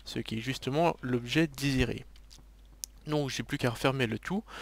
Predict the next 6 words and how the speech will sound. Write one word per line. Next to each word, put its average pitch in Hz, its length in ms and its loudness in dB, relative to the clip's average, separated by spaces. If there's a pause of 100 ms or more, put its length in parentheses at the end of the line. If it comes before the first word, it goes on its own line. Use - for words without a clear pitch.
(300)
et 127 100 6
après 160 300 6
à 139 80 10
faire 117 240 2
fonctionner 143 640 0
l'obélisque 127 680 2